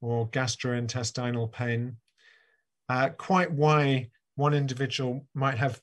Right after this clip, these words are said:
these multiple conditions and another one not is likely to lie in the area of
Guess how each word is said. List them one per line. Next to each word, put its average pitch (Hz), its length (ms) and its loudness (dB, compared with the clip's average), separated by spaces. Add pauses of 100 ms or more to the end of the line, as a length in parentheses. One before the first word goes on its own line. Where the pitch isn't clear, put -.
(160)
these 127 280 -2
multiple 127 800 0 (320)
conditions 110 800 -2 (380)
and 135 120 0
another 135 260 4
one 123 400 0 (280)
not 127 460 0 (720)
is 135 180 -2
likely 160 480 2
to - 140 -4
lie 135 440 2
in 135 480 -4
the 135 140 2
area 135 320 4
of 123 240 0